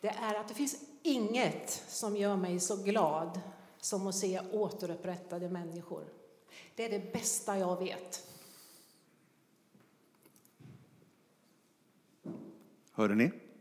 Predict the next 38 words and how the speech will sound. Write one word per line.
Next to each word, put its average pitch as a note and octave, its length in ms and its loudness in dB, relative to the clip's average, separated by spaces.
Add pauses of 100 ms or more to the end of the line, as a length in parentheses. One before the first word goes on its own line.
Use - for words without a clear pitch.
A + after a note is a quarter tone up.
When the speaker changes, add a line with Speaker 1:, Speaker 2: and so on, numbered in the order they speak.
(1080)
Speaker 2:
Det - 100 8
gör C#3+ 160 10
henne C#3+ 200 8
glad A#2 280 8 (440)
att G#2+ 160 0
få A2 100 -2
se A#2+ 240 0
återupprättade G2+ 680 0
människor. G#2 400 -2 (4000)
Är C3+ 100 6
det C3+ 60 10
det C#3 120 12
som F3 160 8
gör D3+ 80 12
att, - 160 6
att - 160 -4
du C#3 80 8
har C#3 100 12
arbetat A2+ 520 10
med C3+ 120 8
det D#3+ 40 6
här D3+ 120 8
så - 140 2
pass A#2 140 4
länge A#2 240 8
som G#2 120 0
du B2+ 60 4
har C#3+ 60 4
gjort? A#2+ 200 0
För B2+ 80 0
du A2+ 80 0
sa C3 120 6
sexton - 460 2
år A#2 160 6
alltså. - 300 0 (880)
Speaker 1:
Ja, G#3 260 -10 (160)
Speaker 2:
Ja. - 180 -8
Speaker 1:
absolut. A#3 720 -2